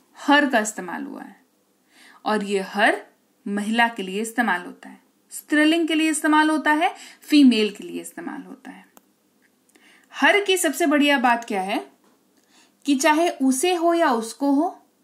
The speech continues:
या फिर आप उसके समान की बात करें, उसका, उसकी, उसके,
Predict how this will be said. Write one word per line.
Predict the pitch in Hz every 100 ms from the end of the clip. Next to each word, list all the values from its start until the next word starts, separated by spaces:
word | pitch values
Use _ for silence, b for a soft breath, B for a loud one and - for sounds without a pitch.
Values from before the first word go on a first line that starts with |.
| _ _ b b 247
या | 233 320
फिर | 370 381
आप | 339 339
उसके | 311 -
समान | - 262 226 220
की | 214
बात | 165 147
करें, | - 170 - - b b b
उसका, | 240 - - 226 208
उसकी, | 214 240 - 220 208
उसके, | 208 214 - 202 202